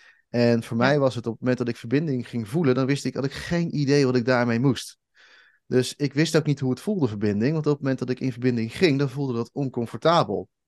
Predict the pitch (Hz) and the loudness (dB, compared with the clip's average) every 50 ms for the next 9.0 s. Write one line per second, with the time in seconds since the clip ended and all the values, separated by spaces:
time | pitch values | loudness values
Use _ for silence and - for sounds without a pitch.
0 | _ _ _ _ - 113 120 131 139 - 127 - 123 113 143 151 127 117 131 131 | _ _ _ _ -6 -2 -2 -2 -2 -2 -6 -8 -4 -2 0 0 0 0 -2 -2
1 | 127 - - - 143 127 120 117 - - 131 127 131 120 - 113 107 98 95 92 | -4 -6 -6 -4 -2 -2 -2 -2 -2 2 2 4 4 4 2 2 0 0 0 -2
2 | 98 101 117 - _ _ _ _ - - - - - - - _ - 117 110 110 | -6 -8 -10 -14 _ _ _ _ -20 -20 -20 -20 -20 -20 -20 _ -8 -6 -2 -2
3 | 107 104 - - - - 120 120 104 82 - - _ _ - - 87 95 98 95 | -2 -2 -4 -6 -6 -2 2 2 2 2 0 -4 _ _ -10 -8 -6 -4 -4 -4
4 | 95 95 95 90 90 - 64 64 64 - 107 113 160 160 160 147 120 131 107 101 | -4 -4 -4 -4 -4 -4 -6 -6 -4 -2 2 2 4 4 4 4 6 6 4 4
5 | 120 151 - _ _ _ _ _ - 131 127 127 123 120 120 117 - - _ _ | 2 0 -4 _ _ _ _ _ -2 0 2 4 4 4 2 0 -2 -6 _ _
6 | _ - 151 123 - - - - - 139 120 127 185 202 175 135 110 104 104 120 | _ -2 -2 -2 -2 -4 -6 -4 -2 -2 0 2 0 0 0 0 0 -2 -2 -4
7 | - 143 123 110 104 - - 101 - - - 107 - 107 131 180 180 143 117 110 | -4 -4 -4 -4 -4 -4 -10 -14 -14 -12 -12 -12 -10 -4 -2 0 2 2 2 2
8 | 143 156 139 110 123 143 - - - 107 143 160 151 - - - - - - _ | 2 0 0 0 -2 -2 -4 -4 -2 0 0 0 -2 -4 -10 -14 -14 -18 -20 _